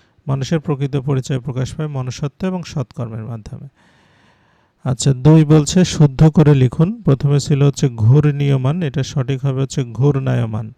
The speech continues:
ঘয় দীর্ঘকার, মধ্য নয় রেপ আকার, অন্তস্থ ময়াকার দন্তান্ন। শ্রেষ্ঠতম সঠিক হবে শ্রেষ্ঠতর। ঐক্যতানের সঠিক হবে হচ্ছে ঐকতান এবং শুধুমাত্র সঠিক হবে হচ্ছে শুধু।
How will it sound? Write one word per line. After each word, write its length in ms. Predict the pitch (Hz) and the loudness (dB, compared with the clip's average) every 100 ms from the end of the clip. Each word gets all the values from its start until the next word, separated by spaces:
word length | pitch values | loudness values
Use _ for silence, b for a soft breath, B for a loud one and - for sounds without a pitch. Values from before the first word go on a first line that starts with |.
| B B B B B 135 | B B B B B -4
ঘয় 260 | 127 139 | -2 -2
দীর্ঘকার, 540 | 123 131 135 143 170 175 | -2 -4 -4 -4 -4 -4
মধ্য 360 | 131 123 117 | -4 -6 -6
নয় 320 | 139 131 127 | -6 -4 -4
রেপ 200 | 123 143 | -4 -4
আকার, 320 | 135 123 160 160 | -6 -6 -6 -6
অন্তস্থ 460 | 131 117 127 - | -6 -6 -8 -6
ময়াকার 480 | 160 139 123 110 117 | -6 -4 -6 -6 -8
দন্তান্ন। 520 | 113 113 - 113 139 - b b b b b b - | -6 -8 -10 -12 -14 -20 b b b b b b -20
শ্রেষ্ঠতম 840 | - - 156 - - 165 156 156 165 | -10 -2 -2 -2 -4 -2 -2 -2 -4
সঠিক 380 | - 139 143 | -4 -4 -4
হবে 180 | 147 151 | -4 -4
শ্রেষ্ঠতর। 880 | 156 - 143 - 139 - 127 117 139 - _ b b b | -6 -4 -6 -4 -8 -4 -4 -2 -4 -6 _ b b b
ঐক্যতানের 720 | - 147 147 - 147 147 139 139 | -4 -4 -2 -4 -4 -4 -6 -6
সঠিক 400 | - 127 135 135 | -4 -4 -2 -2
হবে 140 | 135 | -2
হচ্ছে 200 | 139 - - | -4 -6 -2
ঐকতান 720 | 139 139 - 123 - 127 185 - _ b b b b b b | 0 0 0 -4 -4 -6 -6 -12 _ b b b b b b
এবং 280 | - 131 131 | -12 -10 -8
শুধুমাত্র 840 | 123 - 151 139 170 156 147 - 165 | -10 -6 -4 -2 -2 -2 -6 -6 -8
সঠিক 400 | - 139 139 151 | -6 -6 -6 -6
হবে 120 | 139 | -6
হচ্ছে 200 | 143 156 | -6 -10
শুধু। 520 | - - 131 117 120 | -10 -6 -6 -6 -8